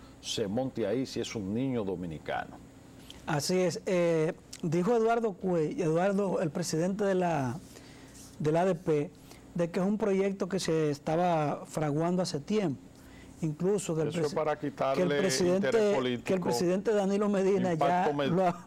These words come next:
Speaker 1: político.
Speaker 2: advertido. Mira, quien lo he-, quien lo haya hecho, quien lo
Speaker 1: Perfecto.
Speaker 2: haya, lo haya planificado, está bien. Porque no es justo que en los últimos actos delincuenciales que hemos visto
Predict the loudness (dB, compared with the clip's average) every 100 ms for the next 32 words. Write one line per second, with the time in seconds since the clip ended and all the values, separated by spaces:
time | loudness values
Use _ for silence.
0 | 0 2 2 2 0 0 2 2 0 -6
1 | -8 2 4 2 4 4 6 4 6 4
2 | 2 0 2 4 4 4 4 4 2 2
3 | 0 2 2 2 2 2 0 0 2 2
4 | 2 2 0 0 -2 2 2 2 0 -2
5 | 0 2 2 -2 -6 -16 -20 -18 -16 0
6 | 0 2 0 2 2 4 2 0 -4 -4
7 | -4 -6 -20 -20 -20 -20 -4 0 2 2
8 | 2 -2 0 0 -2 -8 -16 -20 -10 -2
9 | -2 0 0 2 2 0 0 0 0 2
10 | 2 0 0 0 2 0 0 -4 -6